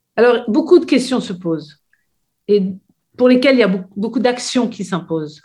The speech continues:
La pauvreté, elle, elle touche à énormément de sujets. Euh, elle touche surtout beaucoup, beaucoup de personnes. Elle a augmenté depuis cinq ans en France. Elle touche quinze pour cent des Français qui sont, qui vivent en dessous du seuil de pauvreté, c'est-à-dire neuf, plus de neuf millions de personnes.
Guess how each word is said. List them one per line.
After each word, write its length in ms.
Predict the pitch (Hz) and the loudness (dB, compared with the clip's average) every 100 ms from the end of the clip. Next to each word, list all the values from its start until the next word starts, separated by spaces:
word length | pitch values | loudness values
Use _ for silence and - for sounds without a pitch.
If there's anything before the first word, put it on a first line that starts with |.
| _ _ - _ | _ _ -20 _
La 100 | 190 | -4
pauvreté, 680 | 196 214 247 254 269 269 240 | 0 2 2 2 0 2 2
elle, 320 | 226 208 196 | 2 0 -2
elle 140 | 214 208 | -4 -6
touche 300 | - 254 240 | -6 -6 -2
à 280 | 202 190 190 | -2 -2 -4
énormément 460 | 214 202 196 190 | -4 -4 -4 -4
de 80 | 185 | -6
sujets. 520 | - 180 180 202 247 _ _ _ _ _ - | -6 -6 -4 -4 -6 _ _ _ _ _ -12
Euh, 560 | 202 196 175 170 175 214 - - - | -6 -4 -4 -6 -8 -12 -16 -18 -4
elle 200 | 220 220 | -4 -2
touche 460 | 269 254 - - - _ _ _ | -2 -2 -6 -12 -18 _ _ _
surtout 360 | - 240 277 | -14 -6 -2
beaucoup, 260 | 226 226 254 | -2 -2 -4
beaucoup 200 | 202 208 | -4 -6
de 80 | - | -6
personnes. 560 | 233 220 - 233 196 | -6 -6 -2 0 0
Elle 100 | 185 | 0
a 100 | 175 | 2
augmenté 360 | 196 220 247 254 | 0 0 0 0
depuis 260 | 208 - 190 | -2 -6 -12
cinq 280 | 214 185 | -10 -8
ans 120 | 214 185 | -4 -4
en 80 | |
France. 440 | 185 185 208 233 - _ _ | -6 -6 -8 -10 -18 _ _
Elle 120 | 196 185 | -10 -8
touche 320 | 233 202 - _ - | -6 -8 -10 _ -8
quinze 260 | 269 254 | -6 -6
pour 240 | - 254 - | -8 -14 -10
cent 220 | 208 190 | -6 -4
des 100 | 185 | -4
Français 540 | - 175 180 175 175 - | -6 -10 -6 -6 -6 -16
qui 120 | _ 190 | _ -14
sont, 320 | - 185 185 | -8 -8 -8
qui 160 | 175 | -6
vivent 180 | 196 220 | -6 -2
en 80 | 202 | -2
dessous 240 | 190 185 | -2 -4
du 140 | 196 185 | -6 -6
seuil 200 | 190 185 | -4 -4
de 100 | 175 | -4
pauvreté, 480 | - 180 180 180 208 | -8 -6 -4 -2 -2
c'est-à-dire 360 | 208 190 196 | 0 0 0
neuf, 340 | 202 214 208 - | 0 -2 -4 -10
plus 100 | 226 | -6
de 80 | 226 | 0
neuf 260 | 247 247 | 0 0
millions 280 | 214 196 185 | -2 -2 -2
de 60 | 175 | -4
personnes. 420 | 170 - 165 | -8 -10 -10